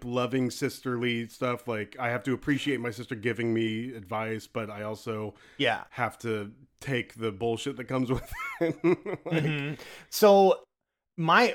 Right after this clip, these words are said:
Speaker 2: my thing is, like, the bickering, because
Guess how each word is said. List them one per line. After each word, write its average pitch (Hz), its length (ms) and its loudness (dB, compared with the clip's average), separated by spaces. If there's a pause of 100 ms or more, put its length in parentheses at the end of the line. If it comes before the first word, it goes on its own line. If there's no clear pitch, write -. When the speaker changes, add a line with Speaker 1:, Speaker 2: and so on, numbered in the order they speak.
(120)
Speaker 2:
my 185 240 6
thing 226 300 6
is, 190 260 4
like, 156 320 2 (160)
the 139 240 -2 (160)
bickering, 208 800 2 (240)
because 180 520 6